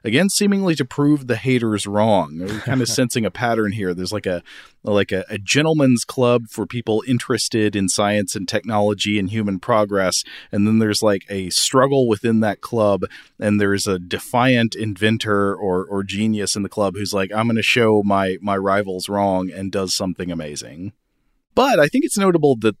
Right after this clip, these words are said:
Speaker 1: the ones that follow almost that exact pattern are kind of the less notable Jules Verne novels,
Speaker 2: Mm-hmm.
Speaker 1: because when you come to Twenty thousand Leagues and Captain Nemo,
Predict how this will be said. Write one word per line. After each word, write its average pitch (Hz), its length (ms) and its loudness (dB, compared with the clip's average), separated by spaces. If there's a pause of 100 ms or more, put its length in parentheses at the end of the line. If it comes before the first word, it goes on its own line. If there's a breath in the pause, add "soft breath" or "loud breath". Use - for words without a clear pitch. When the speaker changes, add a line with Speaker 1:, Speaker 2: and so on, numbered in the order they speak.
Speaker 1:
the 117 80 -2
ones 135 320 2
that 123 160 -2
follow 131 320 4
almost 117 340 2
that 107 200 4
exact 117 400 0
pattern 127 340 2
are 98 60 -2
kind 120 200 -2
of 98 120 -6
the 101 100 0
less 98 460 -2
notable 110 500 2
Jules 110 340 -2
Verne 117 260 0
novels, 117 460 2
Speaker 2:
Mm-hmm. 151 320 -6
Speaker 1:
because 123 240 0
when 139 120 4
you 131 80 2
come 208 160 4
to 165 80 0
Twenty 139 260 0
thousand 107 400 0
Leagues 185 460 -2
and 104 120 -2
Captain 117 460 -2
Nemo, 123 560 2